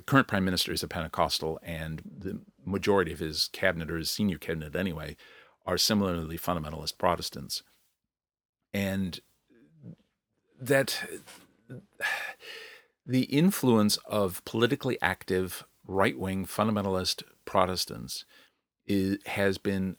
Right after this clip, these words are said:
a constant brake on the system in Australia for a long, long time, certainly as long as I've been here. And it's what delayed marriage equality in Australia, 'cause they were absolutely opposed to that. And the only way they finally got it through was by g-,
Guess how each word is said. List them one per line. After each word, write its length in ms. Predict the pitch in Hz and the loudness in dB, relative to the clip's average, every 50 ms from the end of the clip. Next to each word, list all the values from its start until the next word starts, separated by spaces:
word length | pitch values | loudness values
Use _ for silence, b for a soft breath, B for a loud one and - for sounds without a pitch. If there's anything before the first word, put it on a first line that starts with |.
| _ - | _ -8
a 100 | 90 87 | -8 -6
constant 640 | - - - 104 104 - - - 95 92 - - - _ _ | -4 -4 -2 -2 -2 -2 -2 -2 -2 -4 -4 -6 -8 _ _
brake 480 | - 104 95 95 104 - - - - - - _ - | 0 2 2 2 2 0 -4 -10 -16 -18 -20 _ -8
on 200 | 92 87 85 82 | -6 -6 -4 -2
the 60 | 82 | -2
system 460 | - - 98 - - - 87 82 80 | -2 0 -2 -2 -2 -4 -4 -4 -4
in 140 | 80 82 85 | -6 -6 -4
Australia 480 | 85 82 - - 85 82 80 80 80 | -4 -4 -4 -2 -2 -2 -2 -4 -6
for 400 | - - - 85 82 80 80 82 - | -6 -4 -4 -2 -2 -2 -4 -6 -6
a 80 | - 85 | -8 -8
long, 440 | 92 98 104 104 101 98 90 87 82 | -4 -2 0 0 0 0 0 -2 -4
long 240 | 82 82 80 80 | -6 -6 -8 -8
time, 200 | - 95 87 80 | -6 -6 -4 -2
certainly 340 | - - 139 143 - 113 104 | 0 2 2 2 2 0 -2
as 80 | 85 90 | -2 -2
long 180 | 90 87 87 | -4 -4 -6
as 80 | 82 - | -6 -6
I've 240 | 80 82 90 90 - | -6 -6 -6 -6 -6
been 140 | 80 78 71 | -8 -10 -10
here. 260 | 73 71 71 73 b b b b b b b b b b b _ _ _ _ _ _ | -10 -12 -14 -14 b b b b b b b b b b b _ _ _ _ _ _
And 260 | 104 104 101 98 98 | -2 0 2 0 0
it's 200 | 85 92 - - | 0 -2 -2 2
what 160 | 95 95 85 - | 2 2 2 2
delayed 680 | 95 87 87 92 92 95 98 98 98 98 98 98 - - _ _ _ | 0 0 4 4 6 6 6 4 4 0 -2 -6 -12 -18 _ _ _
marriage 360 | - 92 92 95 98 98 - | -2 2 2 4 4 2 0
equality 460 | 98 - - 101 92 90 90 87 85 85 | -4 -4 -2 0 0 0 0 -2 -2 -4
in 80 | 82 | -4
Australia, 580 | 80 78 - - 87 82 85 92 98 107 117 117 - _ _ | -4 -4 -4 -2 0 0 2 2 2 2 0 -4 -8 _ _
'cause 120 | - 87 | -10 -8
they 100 | - 85 | -6 -4
were 120 | 82 - - - | -6 -6 -2 -2
absolutely 520 | 87 85 - - - 95 92 67 73 82 | -2 0 0 0 0 0 0 -2 -2 -6
opposed 340 | 76 - - 98 98 95 - | -6 -4 -2 0 0 -2 -4
to 60 | 85 | -6
that. 200 | 78 85 90 98 | -4 -2 -2 -2
And 80 | - 101 | -2 -2
the 60 | 95 | -2
only 160 | 95 107 113 | 0 0 2
way 120 | 104 101 98 | 2 2 2
they 160 | 98 95 90 | 2 2 0
finally 300 | 87 - 101 98 92 90 | 0 -2 -2 -2 -2 -2
got 180 | 85 90 80 82 | -2 -2 -2 -2
it 100 | 82 - | -6 -6
through 440 | - - 131 131 107 90 85 110 B B B B B - | -2 2 4 6 6 6 4 2 B B B B B -2
was 180 | 87 90 87 | -2 -2 0
by 180 | - 90 90 87 | 2 0 0 0
g-, 120 | - - | -2 -6